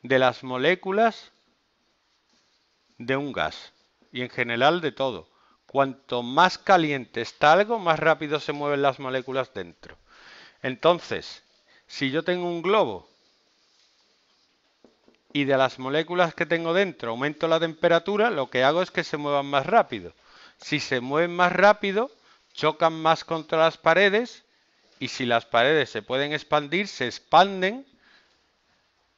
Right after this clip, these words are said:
gracias a los golpes que les dan las moléculas. Pom, pom, pom, pom, y lo abren, pum, pum, pum, pum, hasta que llega un momento en que explota.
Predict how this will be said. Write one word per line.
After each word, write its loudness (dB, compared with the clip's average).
gracias 0
a 2
los -4
golpes -4
que -2
les -2
dan 0
las -4
moléculas. -16
Pom, 0
pom, -2
pom, -2
pom, -4
y -14
lo -2
abren, -2
pum, -16
pum, -14
pum, -14
pum, -12
hasta -4
que -4
llega -6
un -8
momento -8
en -10
que -16
explota. -10